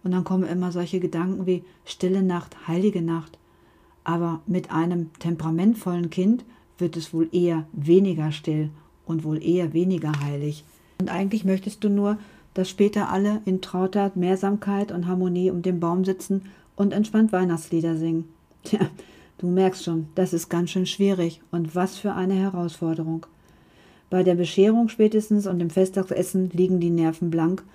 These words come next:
und ein freundliches und entspanntes Miteinander ist dann mit Sicherheit nicht mehr möglich. Ich sehe gerade vor meinem bildlichen Auge dein Nicken und Schulterzucken und deine fragenden Augen.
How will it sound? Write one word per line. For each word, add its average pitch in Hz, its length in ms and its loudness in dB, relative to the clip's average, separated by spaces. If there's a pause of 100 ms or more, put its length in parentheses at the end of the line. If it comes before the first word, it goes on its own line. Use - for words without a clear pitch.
(240)
und 175 140 -2
ein 160 160 -2
freundliches 185 720 2
und 160 80 -2
entspanntes 202 580 0
Miteinander 170 640 2 (280)
ist 190 260 0
dann 151 240 0 (180)
mit 165 160 -4
Sicherheit 160 460 -2
nicht 160 200 -4
mehr 151 120 -2
möglich. 151 500 -4 (720)
Ich 165 140 -8
sehe 208 280 6
gerade 180 520 -2 (400)
vor 180 160 -2
meinem 170 300 2
bildlichen 180 440 2
Auge 180 420 -2 (220)
dein 175 220 2
Nicken 185 300 2
und 165 180 -4
Schulterzucken 190 720 0
und 160 140 -2
deine 165 180 0
fragenden 170 560 -2
Augen. 180 380 -2